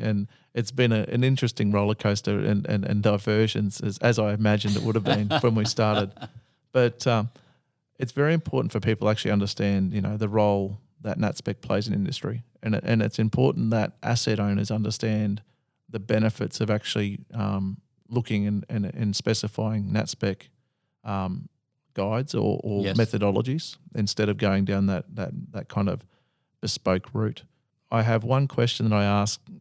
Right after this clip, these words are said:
Speaker 1: every one of my interviewees, and, and you're, you're only the third to get, get, uh, get hassled on it. But, uh, what does bim mean to you?
Speaker 2: I think I alluded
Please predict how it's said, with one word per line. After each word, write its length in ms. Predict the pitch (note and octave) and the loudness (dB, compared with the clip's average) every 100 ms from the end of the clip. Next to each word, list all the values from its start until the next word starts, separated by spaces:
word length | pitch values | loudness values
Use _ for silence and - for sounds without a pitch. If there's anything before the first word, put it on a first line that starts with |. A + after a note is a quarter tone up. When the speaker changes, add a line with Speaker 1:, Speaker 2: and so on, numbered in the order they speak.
| _ - | _ -2
Speaker 1:
every 160 | A2+ | 2
one 140 | A2 G#2 | 4 4
of 60 | |
my 160 | G2+ G2+ | 2 2
interviewees, 640 | G#2 G#2 G2+ G2 A2+ B2+ | 2 2 2 2 2 2
and, 160 | G#2 F#2+ | 0 0
and 300 | G2+ G2 G2 | 2 2 2
you're, 200 | A2 G#2+ C3+ | 2 0 0
you're 160 | A2+ | 2
only 140 | G#2 G2 | 4 2
the 120 | G#2 | 0
third 320 | - A2+ G#2+ | 0 2 2
to 80 | - | -2
get, 240 | A2+ - - _ - | -2 -4 -6 _ -6
get, 220 | A#2 - - | -4 -4 -4
uh, 120 | G#2+ - _ | -6 -6 _
get 160 | G#2+ G2 | -4 0
hassled 360 | G#2+ A#2 A2 | 0 0 0
on 140 | G2+ F#2+ | -2 -2
it. 160 | - | -4
But, 300 | - G#2 - A2 | -6 -6 -2 0
uh, 140 | G#2 - _ _ _ _ _ - | 0 -4 _ _ _ _ _ -6
what 400 | C#3 E3+ - - | 0 0 -2 -2
does 240 | C#3 B2 | 0 0
bim 580 | G#2 A2+ A2+ G2+ G#2 C3 _ _ _ - | -2 2 4 4 0 -4 _ _ _ -6
mean 300 | G#2 G2+ G2 | -2 0 0
to 120 | - | -4
you? 300 | G2+ G2+ G2 - _ _ _ _ _ | -4 -4 -4 -10 _ _ _ _ _
Speaker 2:
I 120 | D3+ D3+ | -6 -6
think 420 | - G#3 A3 - | -2 -2 -2 0
I 200 | A3+ F#3 | 2 4
alluded 800 | D#3 C#3 B2+ C3 C3+ B2 B2+ | 4 2 0 2 2 2 -2